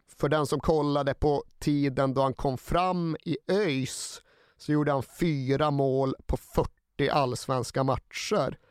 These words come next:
Ifall man bara tittar på ligamatcherna han gjorde för Feyenoord så gjorde han tre på trettionio.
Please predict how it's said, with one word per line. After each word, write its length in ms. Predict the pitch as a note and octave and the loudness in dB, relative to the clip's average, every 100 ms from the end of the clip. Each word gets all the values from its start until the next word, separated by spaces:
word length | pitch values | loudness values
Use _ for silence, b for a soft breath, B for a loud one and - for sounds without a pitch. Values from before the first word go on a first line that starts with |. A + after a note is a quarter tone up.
| b b - | b b -6
Ifall 220 | - D3 | 0 2
man 200 | D3 C#3 | 2 2
bara 480 | E3+ D#3 C3+ D3 F3+ | 2 2 2 0 -2
tittar 420 | E3 - - D3+ | -2 -4 -2 -2
på 240 | - D3 - | 2 -2 0
ligamatcherna 1300 | D3 D3 D3 C3+ B2+ C#3 E3 F#3+ - - F3 D#3+ C#3+ | -2 0 0 -2 0 0 0 -2 -6 -4 0 0 0
han 140 | D3+ C3+ | -2 0
gjorde 180 | C3 B2 | 0 -2
för 120 | C3 | -2
Feyenoord 640 | - B2 A#2+ B2 B2 B2+ b b b | 0 -2 -2 -2 -2 -4 b b b
så 140 | - D3+ | -2 0
gjorde 160 | C#3+ | 2
han 120 | C#3 | 0
tre 460 | A#2+ - D3 C#3 C3+ - | -2 -2 0 2 0 -4
på 120 | - | -6
trettionio. 960 | - C#3+ - C#3 C#3 C#3+ A#2+ B2 F3 | -4 -4 -4 -2 0 0 -2 -2 -2